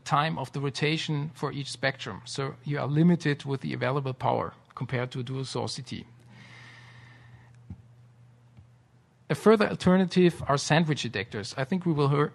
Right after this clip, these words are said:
hear some details in the next presentation. Um,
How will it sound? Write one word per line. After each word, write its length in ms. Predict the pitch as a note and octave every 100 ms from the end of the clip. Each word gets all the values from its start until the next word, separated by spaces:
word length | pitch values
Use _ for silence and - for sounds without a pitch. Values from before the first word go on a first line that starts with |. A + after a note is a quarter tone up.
| -
hear 280 | - C#3+ D#3
some 240 | D3+ D3 C#3
details 480 | D#3+ - D3 C#3+
in 60 | D3
the 80 | B2
next 240 | D3 F3
presentation. 760 | - C3+ C3 B2 A2+ B2+ G#3+ B3 - - - - -
Um, 360 | D3+ D#3 D#3